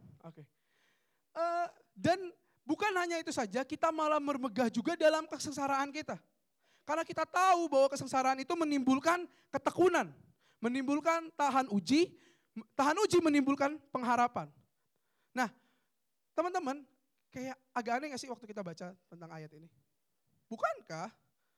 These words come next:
kesengsaraan itu justru membuat kita menjadi hal yang berbeda? Kita ber-, cenderung untuk pergi dari kesengsaraan. Kita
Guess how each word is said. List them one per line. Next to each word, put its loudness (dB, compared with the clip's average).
kesengsaraan -4
itu -10
justru -6
membuat -4
kita -14
menjadi -4
hal -4
yang -8
berbeda? -8
Kita -4
ber-, -4
cenderung 0
untuk -6
pergi -4
dari 0
kesengsaraan. -8
Kita -8